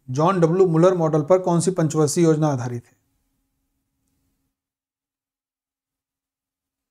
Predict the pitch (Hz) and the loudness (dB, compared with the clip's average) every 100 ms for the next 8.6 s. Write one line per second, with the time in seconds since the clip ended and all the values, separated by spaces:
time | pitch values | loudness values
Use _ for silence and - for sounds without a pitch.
0 | _ _ _ _ _ _ _ 139 127 165 | _ _ _ _ _ _ _ -10 -2 0
1 | 220 202 185 208 196 180 208 190 175 185 | 2 0 0 0 0 0 0 0 -2 -2
2 | 202 185 143 139 190 170 175 170 175 175 | 0 0 0 0 0 2 2 4 2 0
3 | 233 233 151 151 170 165 139 - 127 - | -6 -2 -2 0 -4 -4 -6 -10 -14 -14
4 | 120 110 120 117 _ _ _ - - _ | -16 -16 -20 -20 _ _ _ -20 -20 _
5 | _ _ _ _ _ _ - 143 147 175 | _ _ _ _ _ _ -4 -4 -2 -2
6 | 180 156 147 151 147 175 151 147 175 147 | -2 -4 -4 -4 -4 -2 -2 -2 -2 0
7 | 151 151 147 170 175 151 151 143 139 143 | -2 -2 -2 -2 -2 -2 -4 -4 -6 -6
8 | 143 139 131 131 127 - | -6 -6 -6 -10 -12 -20